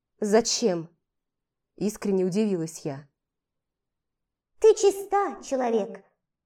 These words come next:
Speaker 2: и я отправлюсь с тобой, куда бы ты ни пошла».
Speaker 1: «Вот уж дудки! Что я родителям скажу или Орону, когда они тебя увидят?»
Speaker 2: «Что я твой хранитель,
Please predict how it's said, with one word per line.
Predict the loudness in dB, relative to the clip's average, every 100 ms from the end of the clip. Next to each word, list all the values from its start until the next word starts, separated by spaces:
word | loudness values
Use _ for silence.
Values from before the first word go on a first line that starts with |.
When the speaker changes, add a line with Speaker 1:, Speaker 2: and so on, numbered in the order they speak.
| _
Speaker 2:
и | -2
я | 2 0
отправлюсь | 0 -2 -2 -4
с | -6
тобой, | -6 -2 0 0
куда | 0 0 2
бы | 2
ты | 0
ни | -2
пошла». | -4 -8 -8 -8 -8 -20 _ _ _ _ _ _ _ _ _ _ _ _
Speaker 1:
«Вот | 0 4 6 4
уж | 2 0
дудки! | 0 0 0 -2 -2 -2 -8 _ _ _ _ -16
Что | 0
я | 6 8
родителям | 8 8 4 2 0
скажу | 0 0 4 4 4 -4
или | 4 6
Орону, | 8 8 8 6 2 -4 -2
когда | 4 6 6
они | 6
тебя | 4 4 4
увидят?» | 4 2 0 -4 -8 _ _ _ _ _ _ _ _ _ _ _ _ _ _
Speaker 2:
«Что | -10 -2
я | 0 2 0
твой | 2 2
хранитель, | 2 0 0 0 -2 -4 -6